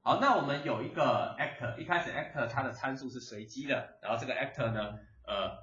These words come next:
呃，去，也去跟环境做互动，那它也会得到一堆的 tau。呃，如果放到之前产生 image 的那一个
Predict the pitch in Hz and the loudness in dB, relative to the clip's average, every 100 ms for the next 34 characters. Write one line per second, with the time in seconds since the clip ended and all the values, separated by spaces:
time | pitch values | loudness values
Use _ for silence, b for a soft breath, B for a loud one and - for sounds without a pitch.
0 | - - 92 131 117 - 202 180 160 175 | -14 -8 -6 -2 0 2 4 4 4 4
1 | 185 190 208 196 196 - - - 131 123 | 4 4 4 6 6 6 2 -10 0 2
2 | - - - 123 127 90 - 113 90 - | 2 -4 -2 2 4 2 0 2 2 0
3 | - 101 90 113 98 - - 98 95 - | -6 -6 -2 2 2 0 -6 -8 -6 -2
4 | 113 90 - - 90 107 135 - 139 139 | -2 -2 -6 -10 -10 -4 -4 0 2 4
5 | 143 - - 120 131 123 117 143 143 196 | 4 4 0 -2 0 2 0 0 0 2
6 | 175 - 131 139 165 165 160 139 - - | 2 0 0 2 2 2 4 2 0 -10